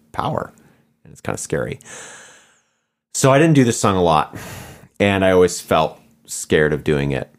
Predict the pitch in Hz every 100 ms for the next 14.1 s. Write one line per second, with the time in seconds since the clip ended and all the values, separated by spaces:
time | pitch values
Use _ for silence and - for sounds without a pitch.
0 | _ _ _ _ - 101 - 98 92 90
1 | 90 90 98 101 98 85 - 90 80 80
2 | 80 73 71 - _ - - 80 82 80
3 | 78 - - 78 80 78 71 76 - _
4 | _ _ _ _ _ _ _ _ - 65
5 | 62 50 - _ _ _ _ _ - -
6 | - 120 113 110 - 170 143 135 - -
7 | - 147 143 - 117 113 101 107 82 -
8 | _ _ - 98 208 214 131 - 107 85
9 | 85 104 156 - _ _ _ _ 101 98
10 | 92 120 143 135 123 123 113 113 101 92
11 | 90 87 85 85 _ _ _ _ _ _
12 | _ _ 101 98 95 - 101 104 101 92
13 | 90 87 - 92 78 62 - - 104 104